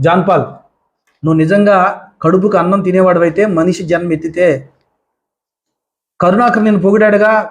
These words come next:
క్రైస్తవ సమాజంలో నువ్వు మంచోడివి, నిజాయితీగా నిలబడ్డావు, అవునంటే అవును, కాదంటే కాదని. నేను చెప్తున్నా, కరుణాకర్ని నువ్వు ఈ ప్రశ్నలు అడగగలవా?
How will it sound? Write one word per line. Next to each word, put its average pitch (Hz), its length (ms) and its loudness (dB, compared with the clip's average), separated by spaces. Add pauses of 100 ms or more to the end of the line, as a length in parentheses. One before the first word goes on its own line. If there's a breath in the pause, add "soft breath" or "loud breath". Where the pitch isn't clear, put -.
(380)
క్రైస్తవ 202 300 0
సమాజంలో 190 420 0
నువ్వు 180 160 2
మంచోడివి, 185 480 2 (140)
నిజాయితీగా 185 540 0
నిలబడ్డావు, 170 460 -2
అవునంటే 170 320 -4
అవును, 165 220 -4
కాదంటే 156 400 -4
కాదని. 143 360 -4 (880)
నేను 156 140 2
చెప్తున్నా, 175 460 0
కరుణాకర్ని 175 760 0
నువ్వు 160 220 0
ఈ 156 120 2
ప్రశ్నలు 165 400 -2
అడగగలవా? 156 420 0